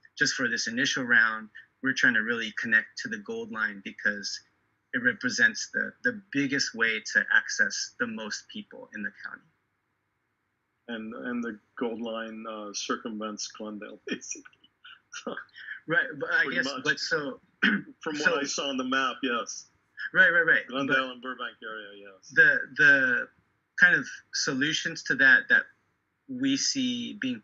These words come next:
Speaker 1: possible are other cities delivering smaller shuttles directly to the Pasadena, uh, pickup. Do you know what I mean?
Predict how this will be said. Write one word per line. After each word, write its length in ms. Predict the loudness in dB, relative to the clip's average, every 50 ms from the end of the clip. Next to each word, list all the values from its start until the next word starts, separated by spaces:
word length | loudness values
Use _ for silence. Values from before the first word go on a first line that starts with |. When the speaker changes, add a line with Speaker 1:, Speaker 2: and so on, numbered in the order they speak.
| -6 0
Speaker 1:
possible 520 | 0 2 2 2 -2 -2 -4 -4 -6 -4
are 360 | -6 -4 0 2 2 2 0 -2 -10 -20 -20 _ _ _ _ _ _ _ _ _ _ _ _ _ _ _
other 280 | -2 -2 2 4 2 4
cities 760 | 4 0 -2 -2 -2 -2 -2 -2 -4 -6 -8 -10 -10 -12 -16 _ _ _ _ _ _ _ -8 -8 -8 -8 _ _ _ _ _ _ _ _ _ 0
delivering 920 | 0 2 4 4 4 2 4 6 6 6 6 4 0 -2 -4 -6 -8 -12 -16 _ _ _ _ _ _ _ _ _ _ _ _ _ _ _ _ _ _ _ _ _ _ _ _ _ _ _ _ _ _ _
smaller 720 | -4 -4 -2 -2 -4 -6 -6 -6 -6 -4 -4 -4 -4 -4 -4
shuttles 500 | -4 -4 -4 -4 -4 -4 -6 -8 -10 -14 -16 _ -16 0 4
directly 500 | 4 6 6 6 4 4 2 -4 -4 -4
to 120 | -6 0
the 140 | 2 2 2 6 6
Pasadena, 760 | 6 6 6 4 -4 -6 -6 -6 -4 -2 -2 -2 -2 -4 -8 -10 -14 _ _ _ _ _ _ _ _ _ _ _ _ _ _ _ _ _ _ _ _ _ _ _ _ _ _ _ _ _ _ _ _ _ 2 4
uh, 140 | 4 4 2 0 -4
pickup. 300 | -4 -2 -2 -4 -4 -4 _ _ _ _ _ _ _ _ _ _ -4
Do 80 | 0 2
you 40 | 2
know 80 | 4
what 80 | 4 4
I 60 | 2
mean? 220 | 2 0 -4 -8